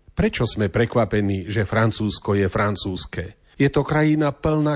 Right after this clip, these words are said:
krvavej histórie, keď pomyslíme na francúzsku revolúciu. Francúzska revolúcia narobila cirkvi veľa škody.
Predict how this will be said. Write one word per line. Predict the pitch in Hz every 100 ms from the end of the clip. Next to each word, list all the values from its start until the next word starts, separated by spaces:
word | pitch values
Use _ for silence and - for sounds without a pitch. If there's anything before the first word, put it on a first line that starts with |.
| 135
krvavej | 147 139 139 139 131
histórie, | 135 - - 165 120 101 95 92 - - _
keď | 117 110
pomyslíme | 113 110 104 110 107 104
na | 104
francúzsku | 107 104 - 98 - 107
revolúciu. | 104 95 95 92 - 90 90 - _ - -
Francúzska | 117 127 - 135 - 139
revolúcia | 139 139 139 139 143
narobila | 127 131 131 131 135 127
cirkvi | - 127 123 127 120
veľa | 143 123
škody. | 113 - 101 87 95